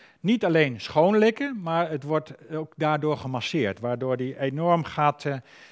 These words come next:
gaat, eh, gestimuleerd worden. Eh, dat is natuurlijk hartstikke mooi, hè? Dat is, eh, dat, dat willen we ook. En, eh, zeker bij, eh,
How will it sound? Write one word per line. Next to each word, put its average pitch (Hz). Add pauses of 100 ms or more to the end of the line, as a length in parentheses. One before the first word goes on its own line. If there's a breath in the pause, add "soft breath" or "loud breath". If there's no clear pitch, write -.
(140 loud breath)
gaat, 143
eh, 135
gestimuleerd 147
worden. 95 (1300 loud breath)
Eh, 165 (120)
dat 202
is 180
natuurlijk 165
hartstikke -
mooi, 208
hè? 240
Dat 226
is, -
eh, 147
dat, 127
dat 110
willen 143
we 175
ook. 190 (100)
En, 131
eh, 135
zeker 135
bij, 120
eh, 117